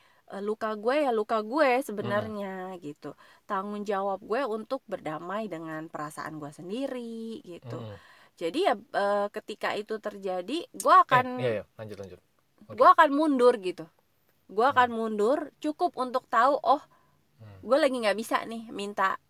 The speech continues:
Speaker 1: eh, Ari gitu. Jadi ya udah, gue mundur, gue akan perlu waktu sendiri untuk menyelesaikan itu sendiri gitu.
Speaker 2: Mm-mm.
Speaker 1: Dan, eh, seperti itu sih kalau gue. Dan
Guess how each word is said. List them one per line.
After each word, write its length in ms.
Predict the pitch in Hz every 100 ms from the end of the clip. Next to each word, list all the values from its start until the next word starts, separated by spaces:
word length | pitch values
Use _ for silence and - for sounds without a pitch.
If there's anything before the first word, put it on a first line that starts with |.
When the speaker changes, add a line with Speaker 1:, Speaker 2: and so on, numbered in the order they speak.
| _ -
Speaker 1:
eh, 380 | 180 180 - 190
Ari 180 | 214 - -
gitu. 340 | 165 - 156 - _ _ _
Jadi 280 | 160 240 240
ya 40 |
udah, 240 | 262 220 202
gue 140 | 214 240
mundur, 360 | 202 190 240 220
gue 120 | 220
akan 320 | 233 190 196 196 _ _ _ _
perlu 300 | 190 196 196
waktu 240 | 190 -
sendiri 420 | 196 190 180 180
untuk 300 | 208 202 190 - _ _ 202
menyelesaikan 580 | 185 185 180 180 180 180
itu 160 | 180 180
sendiri 560 | 175 175 208 208 202 -
gitu. 400 | - 156 - 143
Speaker 2:
Mm-mm. 400 | 127 120 113 98 - - _
Speaker 1:
Dan, 600 | 156 170 160 170 165 165 175 _ _ _ _ _ _ -
eh, 880 | 170 170 170 170 165 170 170 165 175 175 _ _ _ _ _ _ _ _ _ _
seperti 480 | - 220 226 240 302
itu 160 | 339
sih 320 | - 233 240 -
kalau 320 | - 202 202
gue. 420 | 202 208 202 185 190
Dan 1000 | 165 156 156 156 156 151 151 156 156 160